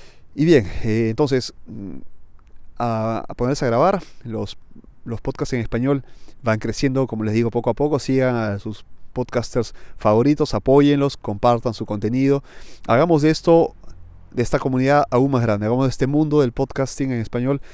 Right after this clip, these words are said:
aún más grande. Nos lo merecemos, somos una, una, una comunidad, eh, gigante que cada quien tendría, eh, que, que, que tener su espacio, ¿no? Así como en el video,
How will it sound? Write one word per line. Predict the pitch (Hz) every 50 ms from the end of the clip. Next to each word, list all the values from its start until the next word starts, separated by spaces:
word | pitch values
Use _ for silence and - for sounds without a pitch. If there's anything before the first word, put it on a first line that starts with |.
| - - - -
aún | 117 123 135
más | 139 131 123
grande. | 127 117 107 104 107 101
Nos | 107 113 113 107
lo | 113
merecemos, | 113 110 110 113 - - 151 160 175 196 190
somos | - 143 127 120 113 135
una, | 131 120 120 117 113 - - - - - - - - - - - - - - - - - - - - - - - - - -
una, | 117 117 117 117 117 113 113 107 104 110 113 104 101 104 104 107 - - - - - - -
una | - 123 120 113
comunidad, | 107 - 113 110 107 110 117 120 120 - - - - - - -
eh, | - 123 120 113 107 107 98 104 98 -
gigante | - - 117 113 123 139 156 165 156 170 156
que | - 120
cada | - - 113 117 117 110
quien | - - 120 117 117 113 101
tendría, | - 113 104 107 113 120 113 110 - - - - - - - - -
eh, | - 107 104 104 101 104 101 101 101
que, | - - 104 101 101 104 107 -
que, | - 110 113 113 113 110 113 110 - - - - - - - -
que | - -
tener | - 123 127 123
su | - 120
espacio, | - - 113 - - - - 104
¿no? | 117 143
Así | 139 - - 113
como | 120 113 113
en | 110
el | 107 104
video, | 107 110 117 131 139 139 147 143